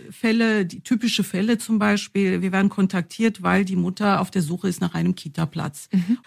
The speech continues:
Speaker 1: Und da ist es für uns auch, äh, ziemlich leichter, da ranzukommen, weil wir auch, äh, in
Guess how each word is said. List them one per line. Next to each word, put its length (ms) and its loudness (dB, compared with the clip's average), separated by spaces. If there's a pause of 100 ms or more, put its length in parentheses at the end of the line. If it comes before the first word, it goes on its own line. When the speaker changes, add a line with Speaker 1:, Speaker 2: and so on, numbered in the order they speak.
(100)
Speaker 1:
Und 340 0
da 140 2
ist 180 -2
es 100 -4
für 120 -2
uns 440 0
auch, 300 0
äh, 300 0 (200)
ziemlich 380 0
leichter, 320 0
da 100 2
ranzukommen, 720 0
weil 240 0
wir 160 0
auch, 300 -2
äh, 340 -2
in 300 2